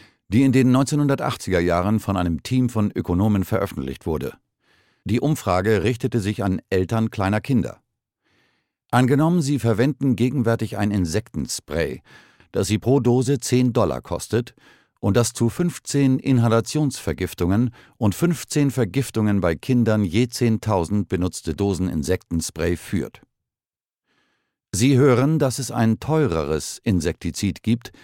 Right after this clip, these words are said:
das beide Risiken auf fünf für jeweils zehntausend Dosen reduziert. Wie viel wären Sie bereit, dafür zu zahlen? Die Eltern waren bereit, im Schnitt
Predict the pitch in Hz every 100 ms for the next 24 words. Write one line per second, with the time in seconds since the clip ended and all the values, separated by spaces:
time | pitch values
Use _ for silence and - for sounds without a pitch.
0 | - _ _ - 87 131 143 113 90 101
1 | 117 120 127 135 - 80 - 131 135 -
2 | - - - 95 107 98 92 - - 113
3 | 95 95 90 87 95 92 87 87 87 85
4 | 95 - 123 76 - _ _ _ _ _
5 | _ _ _ _ - 131 175 - 139 113
6 | 107 101 85 76 76 98 107 - - 98
7 | 98 - 107 - 117 - 104 64 53 -
8 | _ _ _ _ _ _ _ _ _ _
9 | _ _ _ _ _ _ _ _ 131 131
10 | 147 156 139 131 120 95 98 123 123 -
11 | 123 -